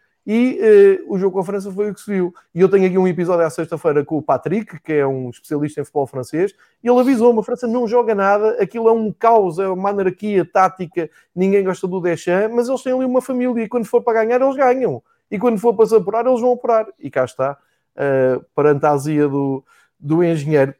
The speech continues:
qualquer maneira, fica aqui o reparo que nesta semana tivemos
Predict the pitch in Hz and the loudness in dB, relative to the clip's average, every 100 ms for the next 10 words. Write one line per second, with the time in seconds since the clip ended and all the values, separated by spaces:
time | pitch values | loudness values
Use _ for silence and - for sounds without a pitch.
0 | _ _ - 233 247 233 247 247 - _ | _ _ -8 0 2 4 4 2 -4 _
1 | 220 202 185 202 160 - 190 196 190 208 | -6 -4 -4 -6 -8 -4 -2 -2 -4 -6
2 | 180 170 - 175 175 - - 170 165 147 | -4 -6 -4 -4 -4 -10 -10 -2 -2 -4
3 | - | -14